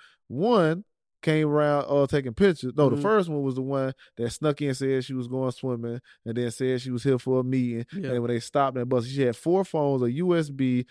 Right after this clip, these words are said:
Speaker 1: a hard drive, and a laptop.
Speaker 2: She
Speaker 1: And
Speaker 2: was
Speaker 1: then
Speaker 2: there to do work.
Speaker 1: There to do work. And then the second, the second Chi-, Asia, uh, Chinese woman, she was there taking pictures.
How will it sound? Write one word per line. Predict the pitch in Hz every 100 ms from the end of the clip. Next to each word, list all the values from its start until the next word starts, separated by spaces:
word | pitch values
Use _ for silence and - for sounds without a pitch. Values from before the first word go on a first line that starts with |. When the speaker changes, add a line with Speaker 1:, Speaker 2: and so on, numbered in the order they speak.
| _
Speaker 1:
a | 110
hard | 127 151 147 120
drive, | 127 120 117 117
and | 123
a | 117
laptop. | 117 110 92 107 - _ _ _ _ _ _ _ _ _ _ _
Speaker 2:
She | - 160
Speaker 1:
And |
Speaker 2:
was | 156
Speaker 1:
then |
Speaker 2:
there | 143
to |
do | 131 131
work. | 127 123 - _ -
Speaker 1:
There | 127 156
to | 151
do | 143
work. | 143 127 104 _ _ -
And | 123
then | 139
the | 131
second, | - 240 240 165 135 131
the |
second | 139 214 180 147
Chi-, | 147 131
Asia, | 135 135 127 127
uh, | 127 123 117 -
Chinese | 160 143 135
woman, | 131 131
she | 123 214
was | 190
there | 147 147 147 _ _ -
taking | 165 160
pictures. | 147 160 - 104 -